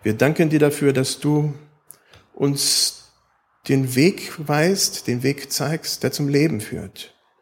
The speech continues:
Und in Sprüche auch den Weg zeigst,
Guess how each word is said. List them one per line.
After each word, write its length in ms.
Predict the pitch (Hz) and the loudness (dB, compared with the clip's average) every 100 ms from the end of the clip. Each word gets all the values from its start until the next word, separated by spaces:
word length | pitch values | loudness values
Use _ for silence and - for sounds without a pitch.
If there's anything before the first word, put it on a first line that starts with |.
| _ _ _ _ _ _ _ _ _ _ _ _ _ _ _ _ _ _ _ _ _ _ - | _ _ _ _ _ _ _ _ _ _ _ _ _ _ _ _ _ _ _ _ _ _ -6
Und 480 | - 120 113 - - | 2 2 2 -2 -4
in 140 | 120 | -2
Sprüche 640 | 117 - 147 147 160 156 151 131 - _ _ _ _ _ _ _ - | -2 0 0 4 4 4 2 -4 -18 _ _ _ _ _ _ _ -4
auch 180 | 107 117 | -2 0
den 280 | 123 131 127 | 0 0 2
Weg 340 | 127 131 - | 2 0 -4
zeigst, 760 | - 123 135 - - - - | 0 0 0 -2 -8 -10 -18